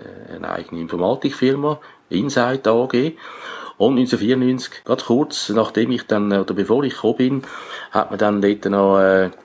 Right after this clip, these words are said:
die Stiftung Espace gegründet, wo eigentlich aus dem Bürozentrum Wiedeke entstanden ist. Die Stiftung Espace ist heute sogar grösser als Brunau, die haben nur geschützte, mehrheitlich geschützte Arbeitsplätze.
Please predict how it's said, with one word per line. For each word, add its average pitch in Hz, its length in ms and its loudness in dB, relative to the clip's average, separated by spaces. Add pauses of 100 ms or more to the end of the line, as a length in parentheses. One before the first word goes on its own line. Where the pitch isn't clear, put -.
(540)
die - 60 -6
Stiftung 107 360 0
Espace 127 480 2
gegründet, 127 400 0
wo 107 140 4
eigentlich 104 200 2
aus 104 200 -2
dem 90 280 -4
Bürozentrum 101 600 0
Wiedeke 101 360 -4
entstanden 92 500 -4
ist. - 260 -14 (560)
Die - 40 -16
Stiftung 110 300 2
Espace 131 420 0
ist 101 120 -4
heute 98 220 -2
sogar 85 240 -8
grösser 127 380 2
als 120 120 0
Brunau, 117 460 2
die 92 180 2
haben 92 160 -4
nur 95 120 -4
geschützte, 95 460 -6
mehrheitlich 101 480 2
geschützte - 360 -4
Arbeitsplätze. - 600 -10